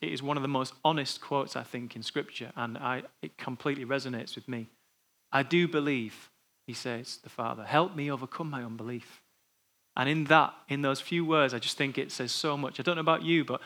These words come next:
how many times you felt that, like that when you pray? <laughs> Um, "I do believe, God. I do believe in you, but I'm really struggling to believe right now,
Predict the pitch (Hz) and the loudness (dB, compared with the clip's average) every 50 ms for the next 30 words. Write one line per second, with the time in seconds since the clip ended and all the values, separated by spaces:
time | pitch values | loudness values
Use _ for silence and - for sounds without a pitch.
0 | - - - 180 180 170 - - 180 170 160 143 - 156 - - - - 143 139 | -6 0 2 2 2 2 2 4 4 4 2 0 -4 -6 -6 -4 2 4 4 4
1 | 131 - - - - - - _ - - - - - _ - - 117 127 131 135 | 4 0 -4 -12 -18 -20 -20 _ -20 -20 -20 -20 -20 _ -14 -8 -4 -2 0 -2
2 | 131 - - _ - 135 131 139 123 160 143 127 - - - 123 123 117 113 - | -2 -4 -8 _ 2 4 4 6 8 8 8 8 6 0 -6 -6 -6 -6 -6 -4
3 | - 127 117 113 113 - _ _ _ _ _ - - - - - _ _ _ _ | -2 -2 -2 -2 -6 -10 _ _ _ _ _ -12 -12 -12 -12 -14 _ _ _ _
4 | - - - - - - _ _ - 135 131 127 127 120 120 120 - - _ _ | -20 -20 -20 -20 -20 -20 _ _ -2 2 2 4 2 2 0 -4 -8 -12 _ _
5 | - - - - 196 202 175 175 160 147 131 - - 123 110 104 - - - _ | -8 -4 2 4 6 6 6 6 6 4 4 2 0 -2 -2 -4 -6 -10 -18 _
6 | _ _ _ _ _ - 131 - 190 202 208 175 185 170 156 139 143 135 123 110 | _ _ _ _ _ -6 -2 2 4 4 4 4 4 4 4 4 2 -2 -2 -2
7 | 139 131 - - - - - - _ _ - - 120 127 147 170 160 147 - - | -2 -2 -4 -6 -20 -20 -20 -20 _ _ -16 -10 -4 2 4 4 4 4 2 -2
8 | - 143 135 135 120 110 110 - - 110 120 117 120 117 110 117 117 117 117 110 | -2 -2 -2 -2 -2 -4 -4 -6 -8 -8 -6 -4 -4 -4 -4 -6 -8 -8 -8 -10
9 | 113 113 | -12 -14